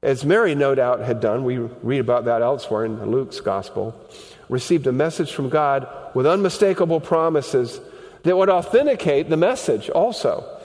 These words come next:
and justify Joseph's decision to trust in God. Joseph was turning all this stuff over in his head. He has this dream. He's in a lose-lose situation.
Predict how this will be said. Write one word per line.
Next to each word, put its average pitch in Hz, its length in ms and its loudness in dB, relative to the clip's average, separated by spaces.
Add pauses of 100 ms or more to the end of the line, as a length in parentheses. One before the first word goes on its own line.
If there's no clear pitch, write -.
(180)
and 147 180 0
justify 151 720 2
Joseph's 156 540 0
decision 151 540 -2 (320)
to 151 120 -4
trust - 400 -2
in 127 120 0
God. 107 280 -2 (580)
Joseph 196 380 2
was 156 140 -2
turning 202 340 2
all 180 160 2
this 170 140 -2
stuff 170 280 0
over 160 280 2
in 135 60 2
his 131 160 -2
head. 143 280 0 (340)
He 147 140 -2
has 190 320 0
this 165 200 0
dream. 160 340 0
He's 175 140 2
in 202 100 4
a 139 380 -2
lose-lose 208 920 2
situation. 151 720 0